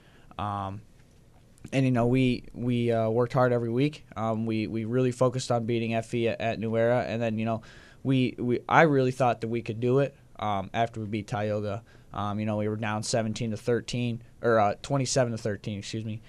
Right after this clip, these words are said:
um, at halftime. And, you know, there's people in the locker room crying. And, and, you know, we, we just had to build ourselves, um, build ourselves up. And, uh, you know, we got that, that,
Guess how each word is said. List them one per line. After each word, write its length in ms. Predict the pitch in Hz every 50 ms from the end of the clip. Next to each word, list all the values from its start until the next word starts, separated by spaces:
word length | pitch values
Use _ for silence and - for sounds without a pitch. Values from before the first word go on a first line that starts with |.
| - - - -
um, 420 | - 98 110 107 104 101 98 98 - - - -
at 160 | - 113 117
halftime. 480 | 120 123 120 117 - - 120 117 113 117
And, 80 | 110
you 80 | 110 110
know, 320 | 110 110 104 - - - - - 60 - - 60 - - -
there's 200 | - 117 123 -
people 320 | - 156 135 - 127 131
in 60 | 127 117
the 40 | 117
locker 380 | 113 120 127 123 120 - 123
room 100 | 117 110
crying. 640 | 107 - - 127 120 117 117 120 117 120 117 113 113
And, 140 | 104 104 107 - - - - - - -
and, 100 | 113 117
you 60 | 117
know, 180 | 117 113 104
we, 400 | 95 95 110 120 117 113 107 - -
we 160 | 104 113 117
just 160 | 113 123 -
had 120 | 135 120 110
to 40 | 113
build 240 | 110 123 123 123 123
ourselves, 560 | 120 123 - - 120 117 120 117 120 - - - - - - - -
um, 240 | - 101 101 98 107
build 160 | 113 123 120
ourselves 380 | 117 117 - - 113 113 120 120
up. 240 | 117 127 127 - - -
And, 360 | 92 104 104 101 98 101 104
uh, 140 | 98 101 101
you 160 | 101 107 110
know, 100 | 110 104
we 80 | 110 113
got 200 | 110 110 110 -
that, 160 | 120 117 113 98 - - - - - 107
that, 180 | 113 110 -